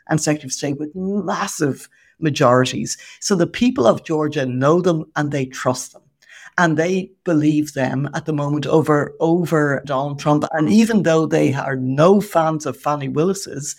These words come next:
that, you know, you cannot sort of separate the two. It's like, well, you know, you have the governor saying, "This is all bullshit what Donald Trump is claiming. This election was free and fair. There was no meddling.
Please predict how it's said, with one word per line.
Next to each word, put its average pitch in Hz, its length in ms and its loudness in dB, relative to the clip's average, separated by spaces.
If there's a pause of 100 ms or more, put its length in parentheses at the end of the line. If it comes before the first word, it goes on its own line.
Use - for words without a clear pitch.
(280)
that, 185 180 0 (160)
you 226 100 6
know, 208 80 8
you 202 200 6
cannot 202 420 2
sort 196 240 -2
of 175 80 0
separate 175 540 2
the 131 80 -8
two. 151 260 2
It's 147 160 0
like, 170 220 2
well, 175 320 0
you 202 100 -2
know, 185 300 4
you 185 160 2
have 208 180 4
the 202 80 -2
governor 190 360 2
saying, 139 380 -2 (760)
"This 220 200 -4
is 214 100 -4
all 180 160 0
bullshit 190 480 0
what - 120 -8
Donald 143 280 -6
Trump 135 180 -6
is 131 160 -10
claiming. 135 400 -8
This 220 220 -6
election 190 420 -2
was 127 180 -6
free 202 520 0
and 151 180 0
fair. 165 340 -2
There 160 140 -4
was 135 220 -4
no 170 200 4
meddling. 165 600 2